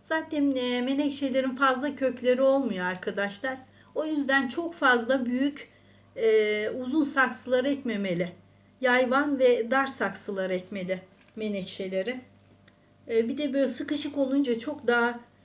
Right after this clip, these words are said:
e, hoşlarına gidiyor. Şöyle. Şöyle ben ayırıyorum onları.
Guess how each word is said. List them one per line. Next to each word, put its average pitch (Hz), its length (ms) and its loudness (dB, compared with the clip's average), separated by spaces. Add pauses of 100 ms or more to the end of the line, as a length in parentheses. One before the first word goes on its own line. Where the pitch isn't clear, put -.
(160)
e, 202 300 -2
hoşlarına 220 540 2
gidiyor. 202 480 -2 (1400)
Şöyle. 233 720 2 (1120)
Şöyle 233 360 -4
ben 214 140 -2
ayırıyorum 208 640 -4
onları. 175 480 -6